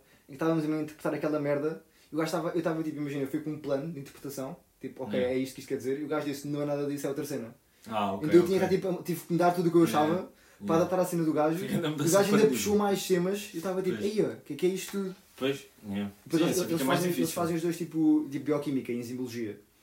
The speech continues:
Speaker 1: Eu tava
Speaker 2: Quem?
Speaker 1: tipo
Speaker 2: O outro também?
Speaker 1: "Ya, o outro faz
Speaker 2: Ah,
Speaker 1: bioquímica."
Speaker 2: pensava que o outro estava em biologia também.
Speaker 1: Não, o outro tem bioquímica.
Speaker 2: Hum.
Speaker 1: Eu estava tipo
Speaker 2: Então, ah, então é por isso que o outro está a colaborar mais, sabe?
Speaker 1: Pois,
Speaker 2: Tipo,
Speaker 1: exato.
Speaker 2: está
Speaker 1: E
Speaker 2: mais
Speaker 1: depois é
Speaker 2: dentro
Speaker 1: isso.
Speaker 2: da cena.
Speaker 1: Isso vai para outro tópico,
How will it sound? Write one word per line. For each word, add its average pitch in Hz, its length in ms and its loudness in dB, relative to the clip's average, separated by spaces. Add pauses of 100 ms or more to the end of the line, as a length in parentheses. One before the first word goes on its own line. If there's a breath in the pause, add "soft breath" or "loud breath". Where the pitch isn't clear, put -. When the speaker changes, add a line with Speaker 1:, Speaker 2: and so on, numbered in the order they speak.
(220 soft breath)
Speaker 1:
Eu - 60 -14
tava 151 180 0
Speaker 2:
Quem? 151 240 2
Speaker 1:
tipo 123 160 -2
Speaker 2:
O 131 80 0
outro 160 240 0
também? 190 260 -2 (120)
Speaker 1:
"Ya, 135 140 2
o - 40 2
outro 135 160 -2
faz 135 40 -2
Speaker 2:
Ah, - 20 -6
Speaker 1:
bioquímica." 143 320 0
Speaker 2:
pensava 131 180 0
que - 80 -8
o 143 40 0
outro 139 140 -4
estava 135 200 -4
em 135 60 -4
biologia 135 320 -6
também. 135 180 -6
Speaker 1:
Não, 131 160 -2
o 113 80 -10
outro 113 80 -4
tem 123 160 -8
bioquímica. 127 600 -4
Speaker 2:
Hum. 104 220 -4
Speaker 1:
Eu 98 60 -8
estava 139 320 -6
tipo 135 280 -8 (420)
Speaker 2:
Então, 120 300 -2
ah, - 180 4
então 120 300 -4
é 127 80 -2
por 143 100 -4
isso 143 160 -2
que 156 60 -4
o - 20 0
outro 156 200 -4
está 160 160 0
a - 20 0
colaborar 165 360 -2
mais, 175 240 -6
sabe? - 160 -4
Speaker 1:
Pois, 233 200 6
Speaker 2:
Tipo, - 140 -6
Speaker 1:
exato. 165 280 -2
Speaker 2:
está - 160 -12
Speaker 1:
E 113 60 -4
Speaker 2:
mais 120 100 2
Speaker 1:
depois 160 100 4
é 190 120 6
Speaker 2:
dentro 202 80 2
Speaker 1:
isso. 139 100 0
Speaker 2:
da 139 60 0
cena. 135 360 -8
Speaker 1:
Isso 123 180 -8
vai 139 100 0
para 147 100 -2
outro 160 120 0 (100)
tópico, 139 280 -6